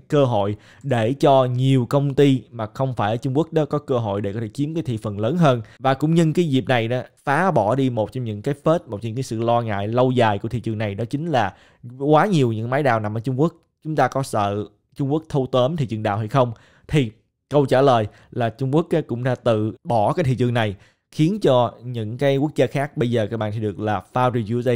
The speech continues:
là cơ hội đào lớn nhất trên thế giới, chiếm tỷ lệ đào nhiều hơn. Và đây, đó thường là một cái tin tức tốt. Tin tức của Trung Quốc, nhìn theo góc độ này, càng ngày các bạn thấy được là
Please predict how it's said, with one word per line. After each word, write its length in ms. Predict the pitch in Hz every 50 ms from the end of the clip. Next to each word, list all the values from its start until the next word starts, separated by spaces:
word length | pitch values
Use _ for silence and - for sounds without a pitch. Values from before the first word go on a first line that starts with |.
| 113
là 80 | 107 104
cơ 100 | - 113
hội 180 | 110 107 101 104
đào 160 | 107 101 98
lớn 200 | 101 104 117 143
nhất 100 | 170 156
trên 120 | - 135 101
thế 80 | 127
giới, 300 | 127 123 127 123 139 170 - - _ _ _ _
chiếm 180 | - 156 160 165
tỷ 80 | 160
lệ 80 | 143 127 120 110
đào 240 | 104 110 113 110 107
nhiều 200 | 110 110 113 110
hơn. 260 | 104 120 135 123 117 107 - _
Và 180 | - 120 113 110
đây, 220 | 113 127 127 123
đó 240 | 107 107 117 123 139
thường 160 | 143 143 120
là 60 | 107
một 100 | 104 98
cái 80 | 90 110 -
tin 160 | 143 127 117
tức 160 | 127 - -
tốt. 320 | - 147 156 190 - _ _
Tin 120 | - 156 143
tức 120 | 127 202
của 100 | 196 190
Trung 180 | 170 170 151 139
Quốc, 240 | 165 202 - - -
nhìn 300 | 127 123 131 123 117 104
theo 280 | 117 135 135 127 131
góc 200 | 120 110 151 143
độ 140 | 135 120 113
này, 160 | 113 117 110
càng 220 | 104 - 120 113 110
ngày 140 | 110 107
các 100 | 101 110
bạn 120 | 113 110 110
thấy 100 | 135 123
được 180 | 107 - -
là 260 | - 110 104 101 98